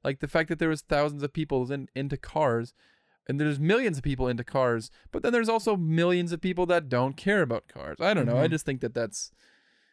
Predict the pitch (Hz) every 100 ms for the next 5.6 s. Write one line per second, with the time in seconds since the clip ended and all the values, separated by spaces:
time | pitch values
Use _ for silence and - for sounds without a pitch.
0 | _ _ _ 131 151 147 - 120 120 -
1 | 113 107 - 123 98 - 147 - 139 -
2 | - - _ - 139 156 - - 127 -
3 | _ - 135 135 - 135 127 120 120 120
4 | 113 104 110 110 113 113 - 117 117 110
5 | - - - - 113 -